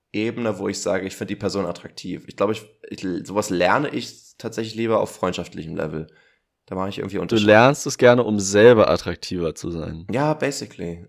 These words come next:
Speaker 1: Also nicht, ich mach das schon, weil es mich interessiert und dadurch wirkt man vielleicht attraktiver, weil das etwas ist, was man mag, so.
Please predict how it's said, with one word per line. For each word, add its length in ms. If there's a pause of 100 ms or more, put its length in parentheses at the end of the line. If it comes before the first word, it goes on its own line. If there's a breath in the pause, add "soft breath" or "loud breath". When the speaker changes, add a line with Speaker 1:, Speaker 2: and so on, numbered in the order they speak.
Speaker 1:
Also 240
nicht, 240
ich 120
mach 160
das 120
schon, 180
weil 120
es 100
mich 140
interessiert 480
und 140
dadurch 320
wirkt 180
man 120
vielleicht 220
attraktiver, 520
weil 260
das 440
etwas 280
ist, 160
was 140
man 160
mag, 240
so. 200